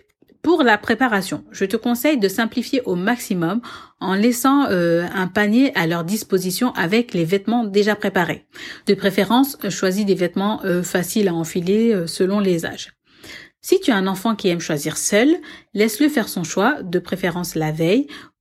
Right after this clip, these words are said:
ou, euh, pour la semaine dans l'idéal, mais surtout, pense à retirer du placard les choses qui ne sont pas, euh, de saison afin de ne pas entrer en conflit de bon matin parce que, euh, ton enfant veut porter son super t-shirt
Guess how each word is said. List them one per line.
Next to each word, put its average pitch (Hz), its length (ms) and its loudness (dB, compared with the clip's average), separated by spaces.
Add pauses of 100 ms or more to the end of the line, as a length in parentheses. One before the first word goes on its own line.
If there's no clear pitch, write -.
(120)
ou, 220 220 2
euh, 170 120 2
pour 165 220 -4
la 160 100 0
semaine 190 360 0
dans 165 80 2
l'idéal, 160 460 2 (420)
mais 196 100 0
surtout, 269 540 2 (320)
pense 330 360 0
à 196 100 2
retirer 202 440 0
du 196 120 -4
placard 202 480 0
les 185 80 -2
choses 262 260 -2
qui - 80 -4
ne 185 120 -2
sont 190 200 -4
pas, 240 420 -2
euh, 170 200 0
de 180 140 -2
saison 202 460 0
afin 233 340 0
de 196 120 2
ne 170 140 -2
pas 226 380 2 (280)
entrer 208 360 0
en 190 140 0
conflit 202 380 0
de 190 120 4
bon 175 100 -4
matin 170 400 0
parce 180 220 -4
que, 220 240 2 (400)
euh, 160 320 4
ton 185 240 2
enfant 180 280 2
veut 190 120 0
porter 185 360 -2
son 170 220 -2
super 190 380 0
t-shirt - 480 -2